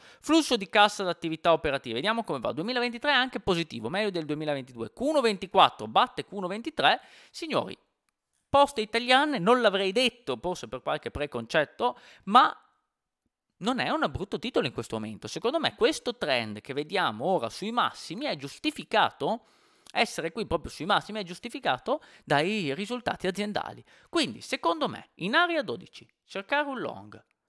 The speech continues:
qui un bel long in area dodici e cercare di portare questo long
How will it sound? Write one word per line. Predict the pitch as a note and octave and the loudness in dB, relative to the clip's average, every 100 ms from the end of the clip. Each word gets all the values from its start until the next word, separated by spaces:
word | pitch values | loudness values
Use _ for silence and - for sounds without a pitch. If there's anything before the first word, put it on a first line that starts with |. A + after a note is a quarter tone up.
| _ _ - | _ _ -10
qui | A#2 - _ _ | -10 -10 _ _
un | - E3 | -10 -2
bel | B3+ | -2
long | B3 A#3+ B3+ | 2 0 0
in | G#3+ | -2
area | F3+ E3+ | -2 -2
dodici | A2+ F3+ - - - | -4 -6 -10 -16 -8
e | - | -8
cercare | - C#4 - B2 A2+ | -6 -6 2 2 2
di | C3+ | -6
portare | - G#3+ - A2+ G#2 | -10 -8 -4 -4 -4
questo | - - - | -6 -6 -2
long | B2+ - A2+ | -2 -2 -10